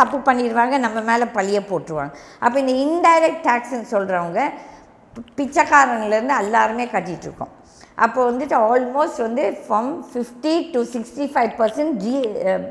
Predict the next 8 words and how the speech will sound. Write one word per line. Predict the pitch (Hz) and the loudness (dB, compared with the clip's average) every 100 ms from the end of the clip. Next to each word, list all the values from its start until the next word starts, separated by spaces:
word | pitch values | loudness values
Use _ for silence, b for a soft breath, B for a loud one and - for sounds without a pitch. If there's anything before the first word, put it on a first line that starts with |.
| - | -4
இன்டைரக்ட் | 240 277 262 254 240 - | 0 2 2 0 -2 -2
டாக்ஸ் | 190 - - | -2 -4 -8
கட்டுறோம். | 165 - 135 - B B B B - | -8 -6 -10 -12 B B B B -2
That | 240 | 0
is | 277 262 | 2 0
including | 254 262 269 277 269 214 | -2 -2 0 0 4 2
our | - | 4
petrol, | 208 196 226 | -2 0 0